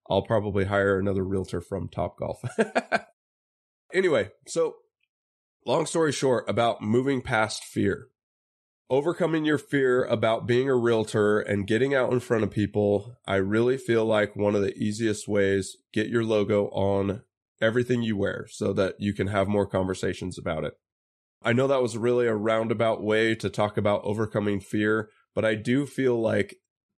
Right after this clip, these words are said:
that I have a personal change that happened as soon as I started to wear our logo. I really feel like I overcame a personal fear as soon as I started to wear our logo, and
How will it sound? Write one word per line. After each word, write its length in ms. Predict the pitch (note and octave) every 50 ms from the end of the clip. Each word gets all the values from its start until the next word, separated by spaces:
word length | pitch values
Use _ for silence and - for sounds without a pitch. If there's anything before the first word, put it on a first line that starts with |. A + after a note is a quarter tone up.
| _ _ _ _ _
that 180 | - A2 A2+ A2 -
I 240 | G#2+ A2 A#2 A#2+ A#2+
have 260 | B2 B2 A2+ A2+ A2
a 60 | G#2
personal 560 | - - - B2 A#2+ A#2 - B2+ B2 A2+ G#2+
change 680 | G2+ - - - A2 G#2+ G#2+ G2+ G2+ G2 F#2+ F2+ - - -
that 180 | G#2+ G#2 -
happened 460 | - A2 A2 G#2+ G#2 - A2 G#2+ G2 G2
as 200 | G2 F2+ - -
soon 180 | - C3 C3
as 140 | C3+ A#2+ B2
I 100 | A#2 G#2
started 360 | - - - A2 G#2+ G#2+ G2
to 60 | G2+
wear 280 | F#2+ F#2+ G2+ G#2 G#2 G#2
our 200 | - G2 F#2+ F#2
logo. 580 | F#2 G2 G2+ G2+ G2+ F#2+ A2+ A2 A#2 B2 B2 - _ _ _ _ _ _ _ _ _ _ _ _ _ _ _ _ _ _ _ _ _
I 60 | A2
really 260 | A2 A#2+ B2+ C#3+ C3+
feel 180 | B2 - B2+ B2
like 200 | A#2+ A#2 G#2+ -
I 140 | G#2+ G#2+ G#2
overcame 520 | - A#2 A2+ A#2 A2 - B2 A2 A2+ A2+
a 80 | G#2+ G2
personal 460 | - - A2+ G#2+ - - A#2 G#2 G2+
fear 540 | G#2 - - G#2 G#2+ A2+ A#2 B2 B2+ - - _ _ _ _ _
as 180 | G2 G#2 - -
soon 200 | - C#3+ D3 D3
as 120 | C#3+ B2+
I 80 | B2+ A2+
started 360 | A2 - B2 A#2 A2+ A2 G2+
to 60 | G2 G2+
wear 300 | G2 G#2 G#2+ G#2+ G#2+ -
our 200 | - G2 F#2 F#2
logo, 640 | F#2+ G2 G2+ G2 G2 G2+ G#2+ A2 A2+ B2 B2+ - _ _ _ _ _ _ _ _ -
and 320 | A2+ A2+ A2+ A2+ A#2 A#2